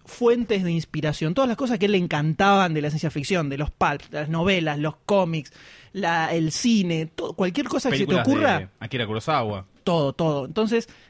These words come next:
Speaker 1: empieza a agarrar cositas de distintos lugares, empieza a armar una historia. Estamos a principios de los setenta, ¿eh?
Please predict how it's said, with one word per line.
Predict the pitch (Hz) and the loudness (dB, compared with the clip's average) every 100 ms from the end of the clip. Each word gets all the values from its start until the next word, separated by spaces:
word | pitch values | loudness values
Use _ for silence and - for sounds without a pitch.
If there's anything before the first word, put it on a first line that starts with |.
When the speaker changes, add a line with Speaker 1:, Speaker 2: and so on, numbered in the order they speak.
| - | -6
Speaker 1:
empieza | 226 285 | -4 0
a | |
agarrar | 254 254 247 | 2 2 0
cositas | 226 - 220 202 | -2 -2 -2 0
de | 202 | 0
distintos | 202 180 - 165 165 | 0 -6 -6 -4 -2
lugares, | 214 208 247 | 0 0 2
empieza | 254 330 359 330 | 0 0 -4 -6
a | 202 | -6
armar | 202 247 | -4 -2
una | 277 190 | -2 -4
historia. | 160 143 131 | -6 -8 -6
Estamos | 135 294 | -6 -4
a | |
principios | - 220 277 | -2 -2 0
de | 240 | 0
los | 180 | 0
setenta, | 175 151 123 120 127 214 | -4 -4 -4 -4 -2 0
¿eh? | 262 | 0